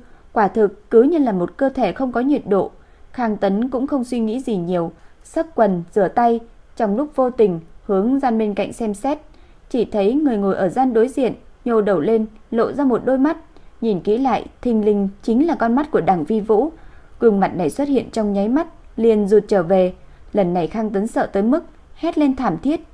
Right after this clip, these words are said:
Hắn lập tức mở cửa phòng W C hướng bên ngoài, chạy ra cửa lớn, thiếu chút nữa đụng ngã một nhân viên phục vụ bưng chén đĩa.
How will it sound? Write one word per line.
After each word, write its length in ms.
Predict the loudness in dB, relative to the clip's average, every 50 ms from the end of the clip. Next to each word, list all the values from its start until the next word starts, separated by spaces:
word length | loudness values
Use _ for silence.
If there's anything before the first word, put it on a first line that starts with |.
| -20 -20 -20 -20 -20 -12
Hắn 320 | -8 -4 -2 0 0 0
lập 140 | 0 -2 -2 -2
tức 160 | -4 -2 0
mở 160 | 2 2 2
cửa 200 | 2 0 -2 -4
phòng 240 | -2 -2 -4 -4 -2 -2
W 300 | -2 0 0 0 0 0
C 260 | -2 -2 -2 0 0
hướng 160 | 0 0 0
bên 200 | 0 0 -2 -2
ngoài, 260 | 0 -2 -2 -2 -4 -8 -14 -20 -20 -20 -20 -20 -20 -20 -6
chạy 220 | -2 -2 -2 -2 -2
ra 120 | -4 -4
cửa 200 | 0 2 2 2
lớn, 300 | 4 2 2 2 2 0 -4 -8 -16 -20 -20 -4
thiếu 220 | 2 4 4 4 4
chút 160 | 0 -2 0
nữa 140 | 0 0 0
đụng 280 | 0 -2 -4 -4 -4 -4
ngã 160 | -4 -2 -2
một 180 | -2 -2 -2 -2
nhân 200 | -2 -2 -2 -2
viên 140 | -2 -4
phục 260 | 0 0 0 0 2 2
vụ 140 | 0 2
bưng 220 | 2 2 0 0 0
chén 260 | 0 -2 -2 -2 0
đĩa. 200 | 0 0 0